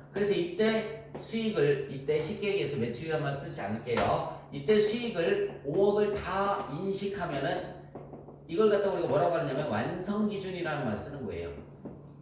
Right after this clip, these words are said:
완성 기준. 이때는 수익을 인식을 하지 않고 이때만 수익을 인식한다. 무슨 기준? 완성 기준. 근데 우리는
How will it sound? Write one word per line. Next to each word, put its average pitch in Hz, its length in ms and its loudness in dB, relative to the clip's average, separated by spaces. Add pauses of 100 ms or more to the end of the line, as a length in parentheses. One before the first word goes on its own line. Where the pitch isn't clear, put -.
완성 143 540 0
기준. 104 320 -4 (280)
이때는 233 360 4
수익을 233 320 -2
인식을 202 400 0
하지 147 220 -2
않고 196 420 -2
이때만 214 360 0
수익을 214 300 -2
인식한다. 165 380 -2
무슨 170 260 -4
기준? 160 340 -2 (300)
완성 127 520 0
기준. 104 240 -2 (260)
근데 214 180 6
우리는 196 680 0